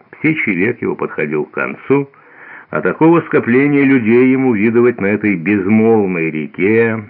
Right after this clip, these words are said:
не доводилось. На третий день пути Васюган изогнулся, словно змея перед прыжком, и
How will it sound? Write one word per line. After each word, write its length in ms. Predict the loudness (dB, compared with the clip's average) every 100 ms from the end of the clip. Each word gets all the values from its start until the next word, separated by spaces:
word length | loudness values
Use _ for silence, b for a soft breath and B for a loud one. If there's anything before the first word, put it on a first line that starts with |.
| -12
не 240 | -6 -4
доводилось. 680 | -2 -2 -4 -8 -10 -10 -12 -18 -20 _ _ _ _ _ b b b b b _ _ _ b b b b b
На 160 | 0
третий 400 | 2 2 2 0
день 280 | 2 2 2
пути 340 | 2 0 2 2
Васюган 560 | 2 2 2 2 2 2
изогнулся, 800 | 4 2 2 2 0 0 -2 -2 0
словно 420 | 2 4 2 0
змея 440 | 2 2 4 2 0
перед 300 | 0 -2 2
прыжком, 720 | 0 0 2 2 2 0 -6 -14 _
и 340 | -2 2 2